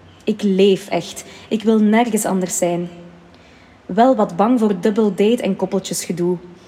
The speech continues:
Ik begin me zoals altijd, zoals bijna altijd weer te storen aan kleine dingen. Classic Charlotte. We zijn ook met ons vier gaan lunchen om zeventien uur en nadien zijn we naar de zonsondergang gaan kijken.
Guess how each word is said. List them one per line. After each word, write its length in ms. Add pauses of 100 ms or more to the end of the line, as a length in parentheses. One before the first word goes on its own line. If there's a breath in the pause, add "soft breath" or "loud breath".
(320 loud breath)
Ik 120
begin 260
me 80
zoals 340
altijd, 600
zoals 200
bijna 260
altijd 360
weer 180
te 100
storen 360
aan 160
kleine 360
dingen. 320 (580 loud breath)
Classic 420
Charlotte. 440 (1300 loud breath)
We 80
zijn 200
ook 160
met 140
ons 200
vier 180
gaan 220
lunchen 520
om 100
zeventien 500
uur 280 (260 loud breath)
en 120
nadien 380
zijn 140
we 60
naar 160
de 80
zonsondergang 680
gaan 180
kijken. 440